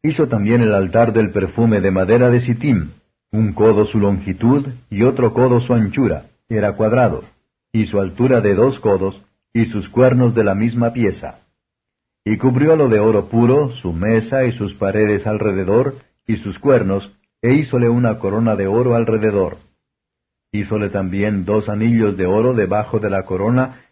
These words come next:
en las dos esquinas, a los dos lados, para pasar por ellos las varas con que había de ser conducido. E hizo las varas de madera de Sittim,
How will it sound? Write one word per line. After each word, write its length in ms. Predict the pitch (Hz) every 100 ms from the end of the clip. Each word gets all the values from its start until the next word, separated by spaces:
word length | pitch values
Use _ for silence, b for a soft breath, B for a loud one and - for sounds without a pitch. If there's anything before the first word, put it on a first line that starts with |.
| B
en 180 | 113 107
las 180 | 101
dos 220 | 98 123 120
esquinas, 640 | 98 - 127 127 123 123 - -
a 140 | 107
los 220 | 107 98
dos 240 | 92 139 123
lados, 420 | 117 85 82 - _ _ _
para 240 | - 110 107
pasar 380 | 113 131 151 123
por 140 | 113
ellos 340 | 123 123 110
las 220 | 107 101 90
varas 400 | 110 123 127 120
con 200 | 113 110
que 120 | 98
había 280 | 90 113 117
de 100 | 107
ser 240 | - 123
conducido. 640 | 127 127 123 127 104 - - _ _ _ _ _ _ _ _ _ _
E 100 | 117
hizo 260 | 147 139 123
las 220 | 104 82
varas 280 | 107 110 92
de 100 | 98
madera 380 | 92 92 110 104
de 140 | 101
Sittim, 560 | 104 - 117 123 147